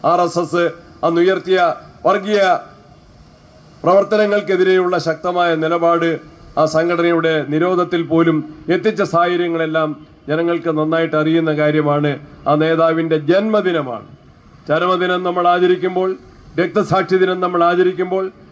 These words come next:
ജന്മദിനം നമ്മൾ ആഘോഷിക്കുകയാണ്. അങ്ങനെ ഒരു കരുത്തുറ്റ നേതാവിനെ രാജ്യത്തിന് കിട്ടിയതിൽ നമ്മൾ സന്തോഷിക്കുകയാണ്. നമ്മുടെ കേരളത്തിൻ്റെ അഭിമാനമായ,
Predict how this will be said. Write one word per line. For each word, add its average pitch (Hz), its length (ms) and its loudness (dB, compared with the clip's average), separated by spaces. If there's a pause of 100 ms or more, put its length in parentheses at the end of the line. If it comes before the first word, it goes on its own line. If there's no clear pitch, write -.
(160)
ജന്മദിനം 175 560 -2
നമ്മൾ 160 240 -2
ആഘോഷിക്കുകയാണ്. 165 800 -2
അങ്ങനെ 160 320 0
ഒരു 156 120 2 (420)
കരുത്തുറ്റ 196 420 0 (160)
നേതാവിനെ 180 500 2 (380)
രാജ്യത്തിന് 170 540 -2
കിട്ടിയതിൽ 165 380 0 (100)
നമ്മൾ 151 180 -2 (100)
സന്തോഷിക്കുകയാണ്. 139 800 -6 (480)
നമ്മുടെ 160 300 2
കേരളത്തിൻ്റെ 170 520 0
അഭിമാനമായ, 170 580 2